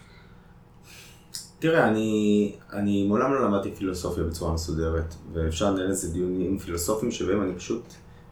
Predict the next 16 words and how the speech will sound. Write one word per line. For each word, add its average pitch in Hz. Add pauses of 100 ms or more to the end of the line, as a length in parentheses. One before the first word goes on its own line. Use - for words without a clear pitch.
(160)
אכשל 101
שוב 104
ושוב. 85 (240)
כי 90
אני 98
לא, 123 (600)
איך -
אומרים, 123
אני 101
נכנס 110
לדיון 117
בתחום -
שאני 95
בנחיתות 90
בו, 78 (460)
בסדר? 123